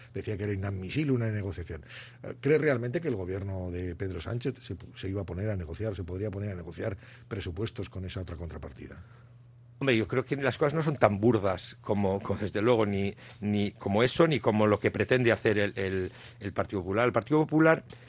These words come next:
Speaker 2: eh, y a Vox les pasa que se les ve demasiado el, el, el, la ansia, mm, mordedora, ¿no? El, el, el, el ansia por, por, por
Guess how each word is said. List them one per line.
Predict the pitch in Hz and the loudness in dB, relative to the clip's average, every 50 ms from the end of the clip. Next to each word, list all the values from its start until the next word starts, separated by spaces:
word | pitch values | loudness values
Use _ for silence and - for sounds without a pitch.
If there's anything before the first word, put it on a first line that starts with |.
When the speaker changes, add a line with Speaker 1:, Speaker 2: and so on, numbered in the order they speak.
| - - - - - | -20 -20 -20 -12 -4
Speaker 2:
eh, | - 120 123 120 117 117 113 113 113 110 107 107 104 101 - - - - - - - | 0 0 2 2 4 4 4 4 4 4 4 2 0 0 -4 -8 -16 -20 -20 -16 -6
y | - 113 104 | -2 2 2
a | 98 | 4
Vox | 98 123 139 143 139 - - - - - - - - | 6 8 8 6 6 4 -2 -10 -12 -14 -18 -20 -12
les | - - 120 117 117 113 110 107 107 104 104 104 98 - | -6 -2 0 0 2 2 0 0 0 0 0 0 -2 -2
pasa | - - 123 127 - 156 151 - | 0 0 0 2 2 0 0 2
que | - 139 | 0 0
se | - - 120 107 | 2 2 2 2
les | 104 104 87 | 4 4 4
ve | 101 123 | 6 6
demasiado | 127 147 147 131 113 - - 135 143 156 156 127 - | 6 8 6 6 4 6 6 6 6 6 6 4 2
el, | - 110 104 101 104 - | 2 2 2 2 0 0
el, | 110 104 101 98 98 95 95 95 - - - - - - - - - | 2 2 2 2 2 0 0 -2 -4 -10 -16 -18 -20 -20 -20 -10 -6
el, | - 104 98 95 92 95 90 87 92 82 73 80 - 98 85 101 98 95 | -4 -2 -2 0 -2 -2 -2 -4 -6 -8 -10 -10 -12 -10 -8 -4 0 4
la | 95 98 107 | 6 6 8
ansia, | 120 131 127 - - 127 131 143 143 147 143 - - - | 6 6 4 0 2 4 6 8 8 8 6 4 -2 -6
mm, | 113 120 113 104 104 104 101 98 95 95 95 95 92 92 95 92 92 - - - - - - 107 | -4 -2 -2 0 0 0 0 0 -2 -2 -2 -2 -4 -4 -6 -8 -10 -12 -14 -14 -16 -14 -8 -2
mordedora, | 104 104 110 110 104 107 101 107 101 120 135 131 113 98 | 4 6 6 6 6 6 6 8 10 10 10 10 10 8
¿no? | 98 127 143 147 | 8 6 6 6
El, | 120 107 107 | 6 4 4
el, | 104 107 104 101 - - - - - - - | 4 2 2 0 -2 -6 -12 -20 -14 -8 -6
el, | 104 101 101 98 98 95 95 98 92 - - | -4 -2 -2 -2 -2 -2 -2 -4 -4 -4 -4
el | - 104 98 | -4 2 4
ansia | 107 117 127 120 - - 151 143 | 6 6 6 6 4 4 4 6
por, | 131 143 117 - | 6 6 4 4
por, | - 120 110 110 104 90 - | 4 6 6 6 6 4 0
por | - - 110 101 98 95 92 87 | 0 2 2 2 2 2 -2 -4